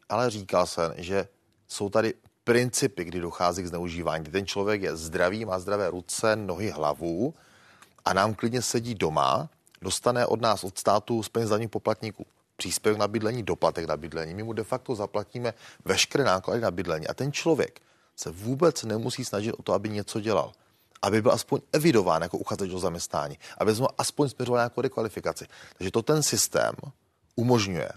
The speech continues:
A já říkám, pro mě to je, ne-, není to zneužití ve smyslu zneužití paragrafů toho zákona, ale zneužití principu toho, že máme pomáhat opravdu tomu, kdo tu pomoc potřebuje. A životní, eh, s-, eh,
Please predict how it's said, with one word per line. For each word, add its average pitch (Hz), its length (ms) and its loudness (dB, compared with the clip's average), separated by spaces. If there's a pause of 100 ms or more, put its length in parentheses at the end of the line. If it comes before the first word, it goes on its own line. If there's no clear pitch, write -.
A - 60 0
já 90 80 6
říkám, 110 300 0
pro 107 180 2
mě 120 160 2
to 123 160 0
je, 95 200 4 (100)
ne-, 90 260 -4
není 107 180 -2
to 113 100 4
zneužití 113 580 2
ve 101 100 0
smyslu - 380 -4 (420)
zneužití 101 600 -2 (320)
paragrafů 82 680 0
toho 101 160 0
zákona, 80 640 0 (220)
ale 87 120 -2
zneužití 92 420 -6
principu 90 540 -8
toho, 82 220 -6
že 85 120 -6
máme 87 240 2
pomáhat 80 600 -2
opravdu 92 240 -2
tomu, 95 180 -4
kdo 92 80 -2
tu 101 100 -6
pomoc 104 240 -4
potřebuje. 80 540 -2 (300)
A - 80 -2
životní, 113 760 2
eh, 92 360 2
s-, - 100 -4
eh, 90 340 -2